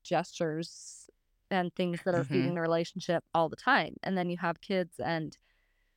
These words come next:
Speaker 1: you, you really do have to make time for that, or else there will be no time for it. So I'm glad you mentioned
Speaker 2: Well, I'll
Speaker 1: that.
Speaker 2: tell you, and I'll tell you something funny that, that happened.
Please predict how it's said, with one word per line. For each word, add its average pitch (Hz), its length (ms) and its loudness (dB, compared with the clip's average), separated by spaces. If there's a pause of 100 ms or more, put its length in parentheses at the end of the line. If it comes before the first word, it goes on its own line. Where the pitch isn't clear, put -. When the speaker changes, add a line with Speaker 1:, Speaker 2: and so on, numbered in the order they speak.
(240)
Speaker 1:
you, 170 520 0
you 180 160 2
really 170 220 6
do 160 160 0
have - 220 -6
to 180 100 0
make 165 460 -2
time 156 480 -2 (500)
for 175 140 2
that, 113 240 2 (180)
or 165 160 -2
else - 180 -4 (440)
there 160 240 -2
will 156 140 -2
be 151 120 -8
no - 180 -6
time 156 260 -2
for 156 220 0
it. 151 140 2 (300)
So - 140 -2
I'm 175 80 2
glad 170 240 6
you 165 80 -2
mentioned - 240 -10
Speaker 2:
Well, 240 160 6
I'll 220 120 2
Speaker 1:
that. 214 80 -2
Speaker 2:
tell 233 120 4
you, 226 140 0
and 226 140 4
I'll 220 120 4
tell 247 240 -2
you 240 160 -4 (100)
something 220 520 2 (100)
funny 220 320 4
that, 165 280 -2
that 175 300 2
happened. 175 540 0